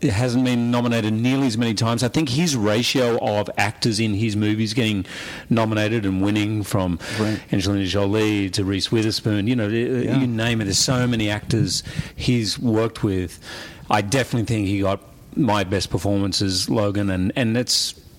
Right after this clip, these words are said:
Speaker 1: people say, "Well done," you know, he pushed, he pushes, he gets, he really does elevate everybody's game.
Speaker 2: Yeah.
Speaker 1: And one thing I was so excited about for Logan was that he would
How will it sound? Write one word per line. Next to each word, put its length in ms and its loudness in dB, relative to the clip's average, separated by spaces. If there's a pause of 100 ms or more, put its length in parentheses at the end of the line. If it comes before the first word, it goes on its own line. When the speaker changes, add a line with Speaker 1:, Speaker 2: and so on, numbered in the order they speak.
(180)
Speaker 1:
people 220 2
say, 180 0
"Well 240 2
done," 160 0
you 100 0
know, 200 2
he 180 0
pushed, 460 -2
he 140 2
pushes, 640 0 (480)
he 300 2
gets, 460 0
he 180 2
really 580 2
does 320 0
elevate 360 2
everybody's 560 0
game. 320 0
Speaker 2:
Yeah. 240 0 (320)
Speaker 1:
And 340 2 (300)
one 420 2
thing 160 0
I 40 4
was 100 2
so 160 2
excited 320 2
about 280 0
for 80 0
Logan 440 0 (520)
was 280 2
that 140 0
he 240 2
would 420 0